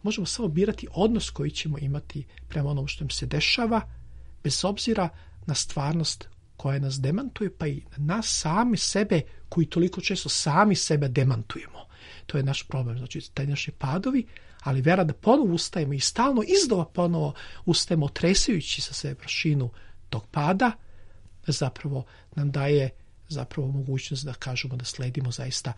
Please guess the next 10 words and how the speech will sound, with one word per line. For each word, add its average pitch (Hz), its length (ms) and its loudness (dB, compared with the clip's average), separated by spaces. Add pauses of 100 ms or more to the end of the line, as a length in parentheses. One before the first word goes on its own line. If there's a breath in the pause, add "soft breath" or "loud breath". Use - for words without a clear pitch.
(160 loud breath)
Hristov - 460 -2
put, 139 220 -6
da - 40 -18
smo - 220 -6
zajednički 156 720 2 (240 loud breath)
na 139 80 -4
Hristovom - 440 -4
putu, 151 420 0 (160 loud breath)
pri 131 120 0
tome 165 460 2